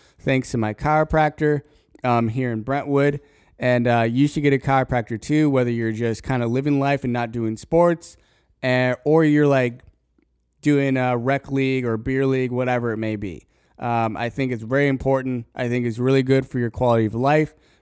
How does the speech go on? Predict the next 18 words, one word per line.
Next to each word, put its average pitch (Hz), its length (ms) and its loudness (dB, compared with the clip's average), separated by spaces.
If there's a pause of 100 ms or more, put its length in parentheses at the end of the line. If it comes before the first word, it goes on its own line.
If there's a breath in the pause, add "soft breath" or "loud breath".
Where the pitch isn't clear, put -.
to - 80 -16
have 120 200 -2
somebody 131 280 0
like 131 260 -2
that, 131 360 -2 (300)
um, 110 460 -4 (220)
in 120 120 -6
your 117 140 -2
life 139 280 0
and 131 140 -2
setting 117 200 -4
your 113 100 -4
body 131 280 0
straight 156 400 -2
so 127 160 -2
it 123 80 -2
can 113 200 -2
work, 135 380 0